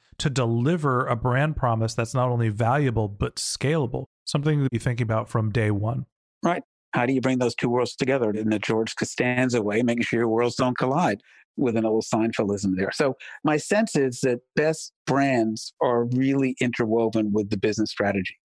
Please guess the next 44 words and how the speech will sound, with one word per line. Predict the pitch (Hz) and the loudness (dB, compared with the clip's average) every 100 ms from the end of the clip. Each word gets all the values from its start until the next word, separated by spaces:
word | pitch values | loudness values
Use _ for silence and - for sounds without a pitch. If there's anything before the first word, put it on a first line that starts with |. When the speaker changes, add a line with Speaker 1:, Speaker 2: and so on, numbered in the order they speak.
| _ | _
Speaker 2:
And | 123 123 - | -2 -2 0
in | 131 | 0
both | 139 208 | 0 0
cases, | - 110 - | 0 -2 -2
the | 117 | 0
WeWork | 127 180 131 - | 0 2 0 0
brand | 127 131 | 0 0
is | 156 - | 0 0
phenomenal. | 170 202 170 107 | 0 2 0 0
People | - 156 131 123 117 | -2 -2 -2 -2 0
love | 123 139 - | 0 0 0
to | 139 | 0
work | 139 - | 0 0
there, | 139 143 139 _ | 0 0 -2 _
and | - 147 | 0 2
the | 160 | 2
experience | 160 - 175 202 175 | 0 -2 0 0 -2
paid | - 185 | -2 0
it | 190 | 2
off. | 277 - - - - 147 | 0 -2 -10 -20 -8 -2
You | 147 | -2
didn't | 156 - | -2 -2
have | 131 - | -2 0
to | 127 | -2
spend | - 131 120 | 0 0 0
much | 123 - | -2 -2
time | 160 160 | 0 2
at | |
a | 113 | 2
WeWork | 117 113 110 - | 2 2 0 0
to | 120 | 0
know | 120 113 | 2 0
that, | 110 - _ - | -2 -6 _ -2
boy, | 165 | 0
they | 120 120 | 2 0
solved | - 131 127 | 0 0 0
a | 123 | 2
real | 131 131 | 2 0
problem. | - 139 165 107 - _ _ _ 117 | 0 0 0 -2 -4 _ _ _ -2
They | 123 | 0
did | 117 214 165 | 0 0 0
reinvent | 135 117 113 113 107 - | 0 0 0 0 0 -2
how | 113 110 107 | 0 0 -2
smaller | - 131 123 123 120 117 - | -4 0 2 2 2 0 -2